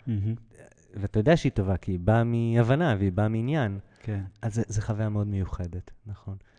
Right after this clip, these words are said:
Speaker 1: כן.
Speaker 2: ו-, ואז אני גם קולט איפה ה-, איפה המחלה שלי, שאני פשוט יכול להתחיל להסביר, אני יכול שעה עכשיו לדבר על מה שהיא ש-, אתה יודע.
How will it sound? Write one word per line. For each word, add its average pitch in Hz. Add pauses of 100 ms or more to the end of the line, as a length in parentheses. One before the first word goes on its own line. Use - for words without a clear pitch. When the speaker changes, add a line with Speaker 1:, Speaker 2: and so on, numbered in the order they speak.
(340)
Speaker 1:
כן. 104
Speaker 2:
ו-, 110
ואז 127
אני 127
גם 110
קולט 110
איפה 110
ה-, 98
איפה 104
המחלה 95
שלי, 123
שאני 101
פשוט -
יכול 117
להתחיל 117
להסביר, 120
אני 101
יכול 120
שעה 117
עכשיו 110
לדבר 104
על 101
מה 104
שהיא 104
ש-, -
אתה 90
יודע. 101